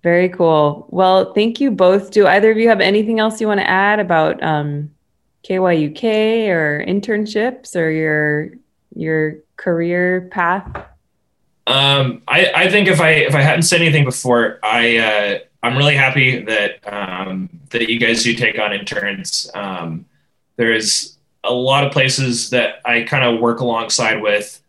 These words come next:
Speaker 2: or have worked at too, where, um,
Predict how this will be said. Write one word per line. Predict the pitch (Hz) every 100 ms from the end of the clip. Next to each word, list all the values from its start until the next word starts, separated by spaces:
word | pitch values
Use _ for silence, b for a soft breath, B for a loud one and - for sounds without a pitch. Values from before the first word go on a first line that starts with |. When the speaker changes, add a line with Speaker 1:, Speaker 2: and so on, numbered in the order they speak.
| _
Speaker 2:
or | 110 143
have | 160 139
worked | 131 123
at | 104 -
too, | 139 120 113 113
where, | 113 113 107 101 101 - _ 113
um, | 113 110 107 101 107 98 -